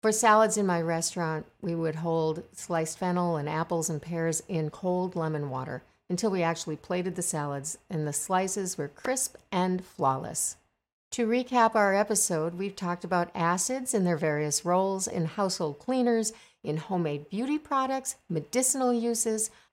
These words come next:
how acid enhances flavor, balances with other ingredients, and works with fat, how it breaks down meats, poultry, seafood, and vegetables,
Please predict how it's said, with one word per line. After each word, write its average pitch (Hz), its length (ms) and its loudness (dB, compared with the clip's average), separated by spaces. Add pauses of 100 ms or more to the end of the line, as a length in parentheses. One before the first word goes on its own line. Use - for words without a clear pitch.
(100)
how 226 180 8
acid 208 400 2
enhances 170 600 0
flavor, 190 520 0 (140)
balances 170 500 2
with 165 140 -4
other 156 240 -2
ingredients, 190 600 -2
and 160 140 -4
works 160 300 -6
with 156 100 -4
fat, 139 400 -8 (480)
how 220 140 8
it 220 120 0
breaks 196 340 -4
down 143 380 -4
meats, 262 420 -2
poultry, 202 540 -4
seafood, 156 480 -4
and 147 140 -4
vegetables, 170 560 -2